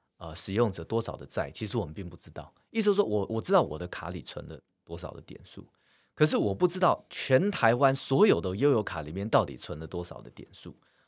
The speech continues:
哦，为什么呢？因为悠游卡它是一个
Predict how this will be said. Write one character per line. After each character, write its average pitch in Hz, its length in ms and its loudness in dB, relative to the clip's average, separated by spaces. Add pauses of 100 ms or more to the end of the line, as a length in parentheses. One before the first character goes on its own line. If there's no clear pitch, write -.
(140)
哦， - 200 -6 (200)
为 196 120 10
什 - 160 4
么 95 80 -2
呢？ 98 160 -2
因 151 100 0
为 170 120 4
悠 156 160 2
游 107 160 4
卡 82 220 -8
它 - 180 -2
是 117 180 -2
一 104 140 -2
个 95 360 -4